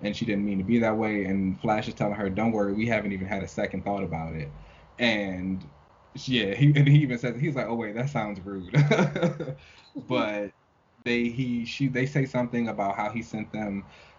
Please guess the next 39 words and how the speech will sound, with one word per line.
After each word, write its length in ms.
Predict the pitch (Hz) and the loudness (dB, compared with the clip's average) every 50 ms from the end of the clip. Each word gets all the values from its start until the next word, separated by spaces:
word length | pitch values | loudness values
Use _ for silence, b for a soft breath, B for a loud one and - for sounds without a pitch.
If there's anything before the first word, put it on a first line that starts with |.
| B - - | B -16 -6
to 180 | - - 120 110 | 0 2 2 4
Naomi's 420 | 107 107 107 113 117 113 107 104 | 4 2 2 2 2 2 0 0
universe, 540 | 107 104 101 95 95 98 95 95 95 - - | 0 0 -2 0 0 0 0 0 -2 -4 -6
and 160 | 101 101 98 98 | -6 -4 -2 -2
then 140 | 98 98 | -2 -2
he 100 | 101 110 | -2 -2
realizes 640 | 110 107 107 101 101 101 98 95 - - 98 95 - | -2 -2 0 0 2 2 2 0 -2 -4 -6 -4 2
he 120 | - 120 | 4 4
miscalculated, 960 | 113 110 113 107 - - - - 98 98 95 98 98 98 95 95 95 95 95 | 4 4 2 -2 -6 -6 -2 -2 0 0 0 -2 0 0 2 2 0 0 -2
so 160 | - - 98 95 | -2 -2 -2 -2
they 200 | 92 104 113 123 | 2 2 2 4
have 180 | 127 113 - | 4 2 0
to 80 | - 107 | -2 -4
go 140 | 95 95 98 | -2 0 2
meet 260 | 107 131 147 147 147 | 4 6 6 6 4
them 160 | 131 120 117 | 4 2 2
there, 240 | 113 110 107 104 101 | 0 0 -2 -2 -4
and 100 | 92 98 | -4 -4
they're 80 | 98 | -4
talking 240 | 95 - 107 101 104 | -2 -4 -2 -2 -2
about 120 | 95 92 95 | -2 -2 0
how 120 | 107 98 | 0 0
the 100 | 95 95 | 0 0
world 280 | 95 98 107 110 110 107 | -2 -2 -4 -4 -4 -4
is 120 | 107 - | -6 -8
poisoning 520 | - - - 123 120 117 110 113 104 101 95 | -8 -2 2 4 4 4 2 0 -2 -4 -2
them 220 | 104 101 98 98 | -2 -2 -2 0
and 80 | 95 95 | -2 -2
it's 100 | 92 - | -4 -6
affecting 400 | - - - 110 110 - 113 107 | -8 -2 -2 -2 0 0 -2 -2
all 140 | 101 98 95 | 0 0 -2
their 120 | 98 92 | -2 -4
powers, 440 | - - 92 90 90 90 92 92 - | -4 -4 -6 -4 -4 -6 -6 -6 -4
and 100 | 92 95 | -4 -4
they 60 | 92 | 0
have 220 | 98 113 110 - | 2 0 0 0
to 60 | - 101 | -2 -6
get 180 | 104 92 92 | -6 -6 -2
back. 400 | 95 95 92 90 - - - - | -2 -2 0 -2 -2 -6 -10 -20